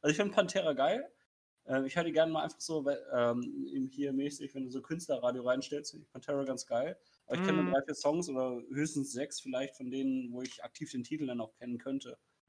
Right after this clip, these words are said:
Speaker 2: Ja, also, ach ja, nee, äh, Cemetery Gates ist auch auf, äh, äh, das Dings hier, Cowboys from Hell.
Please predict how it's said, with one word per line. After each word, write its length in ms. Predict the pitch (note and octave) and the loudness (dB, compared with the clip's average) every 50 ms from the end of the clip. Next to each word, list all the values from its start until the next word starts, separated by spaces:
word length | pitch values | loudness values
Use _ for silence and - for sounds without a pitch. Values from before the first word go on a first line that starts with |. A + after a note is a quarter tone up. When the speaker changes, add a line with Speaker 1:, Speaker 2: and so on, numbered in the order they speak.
| _ | _
Speaker 2:
Ja, 240 | C3 C3 C3+ C3 C3 | -4 0 0 2 2
also, 180 | C3+ C3+ C#3 C#3+ - G#3 G3 D3 | 2 0 0 -4 -4 -4 -4 -4
ach 120 | - - D#3 | -2 2 6
ja, 200 | E3+ E3 E3 D#3 | 8 8 8 8
nee, 200 | D3+ D#3 D#3 D#3 | 8 6 6 6
äh, 120 | - F3+ | 4 2
Cemetery 520 | F3 - - E3 D#3 D3 - D#3+ D3 C#3 B2+ | 2 2 2 4 4 4 4 4 4 6 8
Gates 180 | C#3 C#3+ - C#3+ | 6 6 4 2
ist 120 | C#3 - | 0 0
auch 180 | D3 C#3+ - - | 0 0 2 2
auf, 240 | B2 A#2+ A#2+ - - | 0 0 0 -2 -4
äh, 320 | C3+ C3 B2 A#2+ A#2+ A#2 | -2 0 0 0 0 -2
äh, 40 | B2 - _ _ _ _ _ _ _ _ _ _ _ _ _ _ _ _ _ _ _ _ _ _ | -4 -8 _ _ _ _ _ _ _ _ _ _ _ _ _ _ _ _ _ _ _ _ _ _
das 440 | - - - - - - - - D#3+ | -18 -14 -14 -12 -14 -14 -16 -20 -10
Dings 240 | - A#2+ A#2+ A2+ - | -6 -6 -6 -6 -6
hier, 280 | - A2+ A2+ A#2 A#2+ A#2+ | -6 -4 -4 -4 -4 -6
Cowboys 340 | - - C3 A#2+ A#2+ A#2 - | -2 -2 -2 -2 -2 -6 -6
from 140 | - A#2+ A2+ | -8 -8 -8
Hell. 240 | B2 A#2 A#2 A#2+ | -6 -8 -8 -8